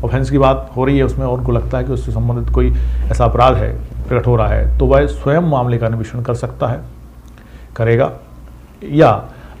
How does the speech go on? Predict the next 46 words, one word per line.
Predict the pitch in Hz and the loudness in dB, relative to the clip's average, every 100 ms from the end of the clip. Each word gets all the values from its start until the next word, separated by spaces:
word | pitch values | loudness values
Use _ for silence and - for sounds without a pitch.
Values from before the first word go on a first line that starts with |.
| - | -2
अपने | 147 175 | 0 2
अधीनस्थ | 147 120 120 113 - | 0 2 0 -2 -4
किसी | 117 | -4
पुलिस | 135 123 127 | -2 -2 0
अधिकारी | 120 117 123 151 170 - - - | 0 2 2 2 -4 -12 -12 -2
द्वारा | 117 117 | 0 0
इसे | 117 165 - - - - | 0 -4 -4 -16 -20 -20
संहिता | - 120 120 143 | -8 -2 2 6
द्वारा | 139 117 107 | 6 4 2
उपबंधित | 110 113 151 143 | 0 2 2 2
रीति | 120 117 131 | -2 -2 -2
में | 113 95 - - - | -4 -8 -16 -18 -4
अन्वेषण | 123 135 135 131 | 0 2 2 0
किए | - | 0
जाने | 113 104 104 | -2 -4 -4
का | 131 | -4
निर्देश | 190 127 107 113 | -4 -6 -4 -6
देगा। | - 107 - - | -6 -10 -10 -10
खुद | - 117 | -4 0
करेंगे | 151 147 151 165 170 | 2 2 2 2 2
अन्वेषण | 139 143 143 160 | 0 -2 -2 -4
या | 156 | -4
किसी | - 123 170 165 - - - | -6 -4 -4 -6 -14 -20 -8
अपने | 120 147 | -4 0
अधीन | 135 131 | 2 2
अधिकारी | 117 123 113 113 | 2 0 0 0
को | 123 | 0
अन्वेषण | 117 - 110 | 0 -2 -6
के | 110 | -4
लिए | 110 | -4
उसको | 107 - 196 | -4 -4 -4
नियुक्त | 113 - | -4 -6
कर | 107 | -8
देंगे। | 101 101 98 - - - - - - - - - - - - | -8 -10 -12 -16 -20 -20 -20 -20 -20 -20 -20 -20 -20 -20 0
और | 143 165 165 - - - | 4 4 2 -8 -8 0
इस | 165 - | 2 2
अध-, | 139 135 - | -2 -4 -4
इस | 147 123 | -4 0
संहिता | 143 143 139 | 0 2 2
के | 135 | 2
अंतर्गत | 135 131 139 | 0 0 -2
जो | 131 143 | 0 0
process | 131 117 147 - | 2 0 0 -2
है | 120 | -4
उसके | - 113 | -4 -8
लिए | 107 | -8